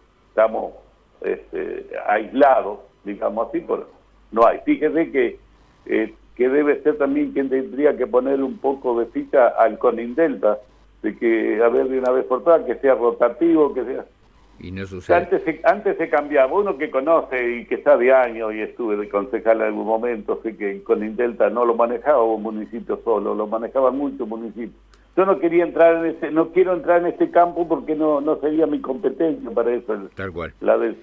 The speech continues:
Speaker 1: el del secretario o, la, o el del, el intendente, ¿no? Pero es así.
Speaker 2: Me, me
Speaker 1: Pero ella que, que, que va a tener nuevo una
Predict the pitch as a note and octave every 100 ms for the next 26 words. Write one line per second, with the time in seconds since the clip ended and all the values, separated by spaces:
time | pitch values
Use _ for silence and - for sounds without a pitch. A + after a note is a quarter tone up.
0 | _ G2+ G#2 G2+ G#2 G2+ - A#2 G#2 A#2+
1 | G#2 D#3 D3+ D3+ B2+ A#2+ G#2+ G#2 - G2
2 | G#2 G2 G2 G#2 G2 - G2+ G#2 G#2 A#2
3 | D3 A#2 G2 A2 A#2 E3 E3+ C#3+ - E3+
4 | - - A2+ - B2+ B2 - D#3 D#3+ F3
5 | D#3 C3+ D3+ A2+ - B2 B2 C3 C3+ D3+
6 | D3 D3 D3+ D3 C3+ B2+ B2 B2+